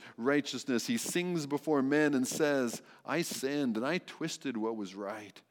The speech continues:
and it was not repaid to me. He has redeemed me,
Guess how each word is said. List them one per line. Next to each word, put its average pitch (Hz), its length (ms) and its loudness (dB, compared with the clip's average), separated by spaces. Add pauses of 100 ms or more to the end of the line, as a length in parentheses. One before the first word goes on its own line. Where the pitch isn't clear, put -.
(960)
and 110 120 -2
it - 20 4
was 101 160 -2
not 110 220 0
repaid 104 440 -6
to 113 100 -12
me. 90 400 -12 (880)
He 139 280 0
has 107 300 -6
redeemed 104 640 -4
me, 90 340 -6